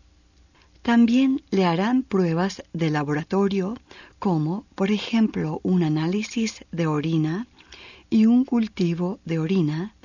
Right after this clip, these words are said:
para comprobar si hay gérmenes en la orina. Se tarda entre uno y dos días para obtener los resultados de un cultivo de orina, por lo que muchos médicos le recetarán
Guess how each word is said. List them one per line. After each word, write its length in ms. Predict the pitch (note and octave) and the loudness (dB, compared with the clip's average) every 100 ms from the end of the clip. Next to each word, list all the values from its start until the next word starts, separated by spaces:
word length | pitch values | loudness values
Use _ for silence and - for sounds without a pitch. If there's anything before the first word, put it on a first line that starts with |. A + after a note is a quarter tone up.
| - - - | -20 -20 -10
para 240 | - G3+ G3 | -4 -2 -2
comprobar 840 | A3 A#3+ A#3+ A3 F3 E3 D#3+ - - | 0 0 0 0 0 -2 -6 -8 -14
si 300 | - F#3+ F3 | -6 -2 -2
hay 180 | F3+ A3+ | -2 -4
gérmenes 800 | - F3 E3 D#3+ D#3 G#3 - - | -4 -6 -4 -2 -2 -4 -8 -10
en 220 | D3+ D3 | -4 -2
la 120 | D3+ D#3 | -2 -2
orina. 560 | F#3 G#3+ G3+ E3 D#3 _ _ _ _ _ _ _ _ _ - _ _ _ _ _ - | 0 2 2 0 -6 _ _ _ _ _ _ _ _ _ -20 _ _ _ _ _ -10
Se 260 | - A3+ G#3+ | -2 2 2
tarda 560 | - C4+ C#4 C4+ C4+ - | 2 2 2 0 -2 2
entre 440 | F#3 F3+ F3 F3+ | 2 2 2 2
uno 400 | G#3+ B3 A#3+ B3 | 4 6 4 2
y 120 | F#3+ | -2
dos 320 | E3 F#3 A3 - | 0 -2 -2 -4
días 440 | F#3 D3+ D#3+ - | -4 -4 -6 -10
para 280 | - G#3+ G#3 | -4 -2 0
obtener 480 | G#3+ - A3 G#3+ A3+ | -2 2 4 4 2
los 240 | A3+ F3+ | 0 -2
resultados 800 | D#3+ D3 E3 D#3 G3 G3 G#3 G#3 - | -2 -4 -4 -2 -2 0 -2 -4 -4
de 180 | E3+ E3+ | -2 0
un 220 | G#3 B3 | 0 0
cultivo 600 | F3+ D#3+ - D#3+ D3 D#3+ | -2 -4 -4 -4 -2 0
de 100 | D#3 | -2
orina, 560 | D3 F3+ A3 E3 F3+ - - - - - _ | -2 2 2 2 -2 -10 -20 -20 -20 -20 _
por 140 | A#3 | -2
lo 140 | A3+ A3+ | 0 2
que 140 | A3+ | 2
muchos 460 | G3+ G#3 A#3 G#3+ F#3 | 2 2 0 -4 0
médicos 680 | F3+ F#3+ G#3 A3+ A3+ - - _ - | 0 0 -2 -2 -4 -6 -16 _ -2
le 160 | F3+ | 0
recetarán 920 | F3 F3+ E3+ - F#3+ F3 F#3 A3 A3+ | 0 -2 -4 -6 -4 -4 -4 -2 -2